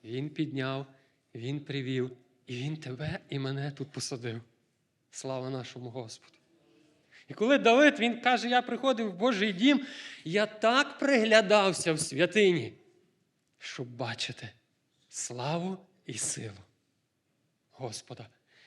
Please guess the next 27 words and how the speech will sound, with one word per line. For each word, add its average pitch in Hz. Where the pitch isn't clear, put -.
Ліпше, 269
бо 220
милість 254
його 190
над 185
життя. 180
Якщо 254
ви 302
ж 214
завидували 262
життю 208
чиєгось 254
людей, 226
яким 262
вам 277
здається, 262
що 233
вони 277
добре 269
живуть 269
на 185
цій 165
землі, 147
знаєте, 135
ліпша 175
милість 208
Божа 127